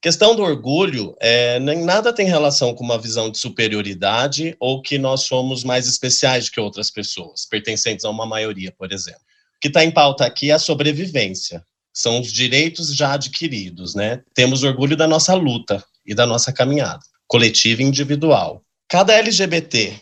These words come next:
como a gente já abordou em outros episódios da primeira temporada, encontra no caminho uns desafios que vão para além das dificuldades experimentadas pelo resto da população.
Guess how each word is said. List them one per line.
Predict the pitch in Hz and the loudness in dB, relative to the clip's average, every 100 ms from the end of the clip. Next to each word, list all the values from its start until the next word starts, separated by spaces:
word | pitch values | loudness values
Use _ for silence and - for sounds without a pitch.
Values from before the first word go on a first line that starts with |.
| _ | _
como | - 127 | -2 0
a | |
gente | 123 127 120 | 0 -2 0
já | 139 | 2
abordou | 151 151 139 135 | 2 2 0 -2
em | |
outros | 120 117 110 107 | -4 -6 -8 -8
episódios | 107 101 117 123 117 | -8 -4 0 0 0
da | 107 | -6
primeira | - 110 110 | -4 -2 0
temporada, | 107 95 101 101 127 135 117 | -2 -6 -4 0 0 0 -2
encontra | 117 120 151 165 170 | -2 2 2 2 0
no | 151 | -2
caminho | 147 117 110 143 151 104 98 | 0 0 0 0 0 -2 -4
uns | 131 127 | -4 -2
desafios | 143 139 139 151 151 | 0 0 0 -2 -2
que | 151 | -4
vão | 135 151 156 151 147 _ _ | 0 0 0 -4 -10 _ _
para | - 160 | 4 6
além | 165 202 | 6 4
das | 208 190 | 2 0
dificuldades | 175 165 - 143 135 120 117 | -2 -6 -6 2 2 2 0
experimentadas | 127 - 123 120 113 120 123 - | -2 -2 -2 -4 0 0 0 -2
pelo | 165 147 | -4 0
resto | 151 147 151 | 2 2 0
da | |
população. | 127 123 127 120 - 85 | -4 -4 -2 0 0 -4